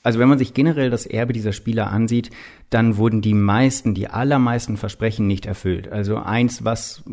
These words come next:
ganz gut aussieht, ist die öffentliche Infrastruktur, die stärker barrierefrei werden sollte. Das ist der Fall gewesen. Ansonsten aber wurde echt, ja, eigentlich das meiste,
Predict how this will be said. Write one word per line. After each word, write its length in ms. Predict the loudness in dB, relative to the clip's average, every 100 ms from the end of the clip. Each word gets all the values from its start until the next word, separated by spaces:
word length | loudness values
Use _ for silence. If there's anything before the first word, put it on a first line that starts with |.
| -14 -14 -6
ganz 260 | -4 -2
gut 260 | -2 -2 0
aussieht, 520 | 2 2 2 0 0
ist 260 | -4 -8 -4
die 160 | -4
öffentliche 460 | -2 -4 -4 -4 -2
Infrastruktur, 800 | -2 -4 -6 -6 -6 -4 -2 -2
die 100 | -4
stärker 340 | -8 -6 -6
barrierefrei 840 | -6 -4 -4 -4 -6 -6 -4 -4 -4
werden 320 | -4 0 0
sollte. 520 | 0 -2 -2 -4 -4 -6 -14 -20 -20 -20 -20
Das 280 | -8 -4 -2
ist 160 | -4 -6
der 80 | -6
Fall 220 | -6 -4
gewesen. 580 | -4 -4 -4 -4 -6 -10
Ansonsten 840 | -2 0 4 4 4 0 -2 -2 -2
aber 460 | -2 -4 -2 -2
wurde 180 | -2 -2
echt, 340 | -4 -8 -14 -20 -20 -10
ja, 140 | -10 -10 _ -20
eigentlich 400 | -10 -8 -6 -8
das 180 | -8 -6
meiste, 540 | -2 -2 -4 -4 -6